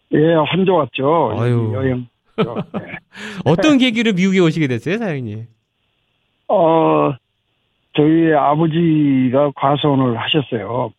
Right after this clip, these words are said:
Speaker 2: 안성에서?
Speaker 1: 어릴 때부터.
Speaker 2: 네, 네.
Speaker 1: 네. 근데, 아, 아버지가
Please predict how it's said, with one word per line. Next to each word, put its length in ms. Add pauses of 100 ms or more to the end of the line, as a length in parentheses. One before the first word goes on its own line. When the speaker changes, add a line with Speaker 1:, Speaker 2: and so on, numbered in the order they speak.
(100)
Speaker 2:
안성에서? 360
Speaker 1:
어릴 260
때부터. 260
Speaker 2:
네, 520
네. 260
Speaker 1:
네. 300 (800)
근데, 440 (760)
아, 400
아버지가 640